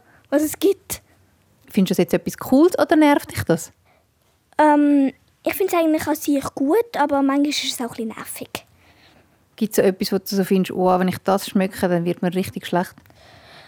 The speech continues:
Speaker 1: Ähm, also manchmal habe ich das bei, aus dem Kühlschrank, dann schmeckt es manchmal nach Eier. Und bei Kompost manchmal auch. Und ja, eigentlich ist es etwas Cooles.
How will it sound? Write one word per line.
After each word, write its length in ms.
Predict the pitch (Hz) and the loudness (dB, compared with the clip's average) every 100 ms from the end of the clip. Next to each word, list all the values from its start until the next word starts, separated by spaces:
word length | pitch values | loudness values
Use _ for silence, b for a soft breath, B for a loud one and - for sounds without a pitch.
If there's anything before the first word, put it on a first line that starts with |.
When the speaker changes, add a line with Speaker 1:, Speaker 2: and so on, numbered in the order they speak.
| b b - | b b -2
Speaker 1:
Ähm, 580 | 269 247 254 247 247 - - - _ - | 0 4 4 2 0 -4 -12 -20 _ -4
also 320 | 269 269 254 - _ - | 0 2 0 -4 _ -2
manchmal 400 | 254 254 277 254 | 2 2 2 0
habe 100 | 269 | 0
ich 60 | |
das 120 | - 262 | -4 -10
bei, 380 | - 240 226 - _ - - | -6 -4 -4 -6 _ -20 -4
aus 140 | 277 | -2
dem 160 | 262 254 | 0 0
Kühlschrank, 680 | - 294 381 415 480 539 - | 0 4 4 4 2 2 2
dann 140 | 381 | 0
schmeckt 420 | - - 294 - | 0 0 -2 -2
es 80 | - | -4
manchmal 360 | 277 294 294 240 | -2 0 -2 -6
nach 60 | - | -6
Eier. 500 | 269 247 392 539 - _ _ _ _ B B B | -6 0 2 0 -4 _ _ _ _ B B B
Und 280 | 311 285 - | 4 4 2
bei 180 | 285 285 | 2 2
Kompost 640 | - 285 - 359 - - - | 2 2 2 0 -2 -10 -6
manchmal 420 | 294 226 214 269 349 | -4 -2 -4 2 2
auch. 160 | 679 - _ _ _ _ | 2 -2 _ _ _ _
Und 500 | - 302 294 294 302 - - - - | 0 2 2 0 -2 -4 -10 -10 -4
ja, 440 | 415 339 262 233 - b b b _ _ _ _ | -4 -2 -4 -8 -14 b b b _ _ _ _
eigentlich 300 | 311 339 339 | 2 4 2
ist 100 | 381 | 2
es 100 | 359 | 2
etwas 260 | 370 415 - | 2 0 0
Cooles. 460 | - 269 240 - | 0 -2 -2 -8